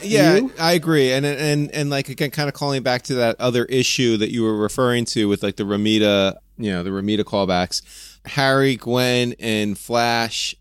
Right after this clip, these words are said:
Speaker 1: from the Romita Stan Lee era. I mean, what, what are, what are we talking about here? We're talking about kind of an age of youth and innocence. In, in those three characters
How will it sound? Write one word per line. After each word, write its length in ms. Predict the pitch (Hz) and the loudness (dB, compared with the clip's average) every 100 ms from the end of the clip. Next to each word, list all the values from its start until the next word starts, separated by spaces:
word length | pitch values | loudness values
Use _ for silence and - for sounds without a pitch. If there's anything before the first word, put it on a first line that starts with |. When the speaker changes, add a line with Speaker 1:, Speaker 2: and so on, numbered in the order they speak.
| _ _ - | _ _ -10
Speaker 1:
from 460 | - 113 101 101 - | -2 0 0 -4 -6
the 120 | 110 | -4
Romita 440 | 98 104 113 113 107 | -2 0 2 2 0
Stan 360 | - 123 110 107 | 0 -2 0 0
Lee 200 | 110 110 | -2 0
era. 360 | 104 107 104 | -2 0 -2
I 140 | 98 104 | -2 -2
mean, 180 | 101 | -2
what, 160 | 98 - | -2 -4
what 220 | 113 117 | 0 0
are, 60 | 117 | 0
what 340 | 117 - 123 | -2 -4 -2
are 60 | 123 | 0
we 120 | 120 | -2
talking 400 | - 110 113 131 | 0 -2 0 -2
about 260 | 123 120 117 | 0 0 0
here? 180 | 117 | -2
We're 80 | 113 | -4
talking 360 | - 127 - 127 | -2 -4 -4 -4
about 280 | 107 107 - | 0 -2 -2
kind 180 | 107 | -4
of 160 | 107 92 | -4 -4
an 140 | - 113 | -6 0
age 300 | 110 113 113 | 2 2 0
of 120 | 95 | -2
youth 280 | 107 120 117 | -2 -2 -2
and 100 | 90 | -2
innocence. 640 | 107 104 - 85 - - - - - - - _ _ | -2 -2 -4 -4 -6 -8 -8 -20 -20 -20 -20 _ _
In, 220 | 127 117 | -2 -2
in 260 | - 123 117 | 0 0 4
those 320 | 131 143 - | 6 4 2
three 240 | - 139 | 0 -2
characters 1120 | 123 135 127 127 120 123 113 113 110 107 - | 0 0 2 2 0 0 2 2 0 -2 -4